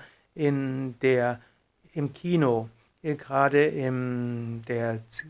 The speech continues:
Kinematik, also in der Kinokunde oder auch in Romanen, kann ein Roman sehr spannend sein.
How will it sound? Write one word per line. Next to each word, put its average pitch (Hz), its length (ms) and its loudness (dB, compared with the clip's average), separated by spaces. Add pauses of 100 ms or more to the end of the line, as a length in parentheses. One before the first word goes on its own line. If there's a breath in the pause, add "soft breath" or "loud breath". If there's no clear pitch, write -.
(160)
Kinematik, 170 920 2
also 123 240 -2
in 117 80 -2
der 113 160 -6
Kinokunde 175 960 2
oder 135 380 0
auch 135 320 4
in 160 180 2
Romanen, 131 680 4 (400 loud breath)
kann 143 180 0
ein 131 140 0
Roman 127 500 4
sehr 127 160 0
spannend 175 500 2
sein. 175 340 2